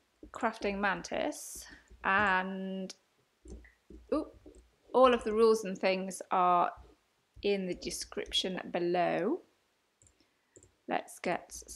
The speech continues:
let's get some stuff like this. Um, sorry, just got interrupted. <laughs> Well, I can't, I can't remember what I was saying. Okay, so yeah, I, I got suited up on the first day.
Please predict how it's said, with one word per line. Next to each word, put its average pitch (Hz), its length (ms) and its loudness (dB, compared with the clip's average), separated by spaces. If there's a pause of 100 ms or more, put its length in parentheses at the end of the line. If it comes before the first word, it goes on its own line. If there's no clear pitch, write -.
(120)
let's - 280 -12
get - 180 -10
some - 180 -10
stuff - 320 -10
like - 220 -10
this. - 420 -14 (280)
Um, 175 760 -2 (3000)
sorry, 190 380 6
just - 180 -10
got - 120 0
interrupted. - 540 -6 (520)
<laughs> 240 140 -6
Well, 254 140 4 (120)
I 277 60 4
can't, 262 400 2 (260)
I 269 120 6
can't 226 180 12
remember 214 240 4
what 208 140 8
I 196 40 6
was 208 100 0
saying. 185 260 4 (240)
Okay, 214 260 10
so 208 240 6
yeah, 196 400 6
I, 202 220 4 (160)
I 196 160 4
got - 280 0
suited 330 460 0
up - 300 2 (420)
on 226 160 2
the - 60 -4
first 233 560 0
day. 214 480 4